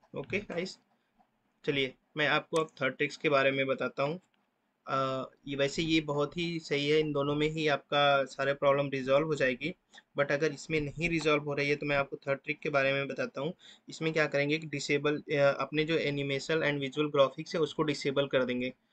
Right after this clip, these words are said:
But इसका, अ, माइनस पॉइंट ये है कि आपकी जो ग्राफिक्स है उसमें थोड़ा सा, अ, स्क्रीन का थोड़ा सा, अ, आपको लगेगा कि धुंधला दिख रहा है, but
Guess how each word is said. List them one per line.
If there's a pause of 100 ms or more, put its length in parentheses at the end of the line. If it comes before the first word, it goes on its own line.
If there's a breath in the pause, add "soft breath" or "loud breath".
(260 soft breath)
But
इसका,
अ,
माइनस
पॉइंट
ये
है
कि
आपकी
जो
ग्राफिक्स
है
उसमें
थोड़ा
सा, (540)
अ,
स्क्रीन
का
थोड़ा
सा,
अ, (200)
आपको
लगेगा
कि
धुंधला
दिख
रहा
है,
but